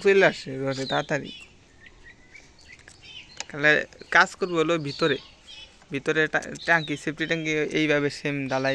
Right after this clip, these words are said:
দেয়া উঠাম। এই কলা গাছ দিছি, এই যে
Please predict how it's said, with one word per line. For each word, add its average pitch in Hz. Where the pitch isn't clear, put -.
দেয়া 135
উঠাম। 127
এই 139
কলা 170
গাছ 151
দিছি, 151
এই 147
যে 139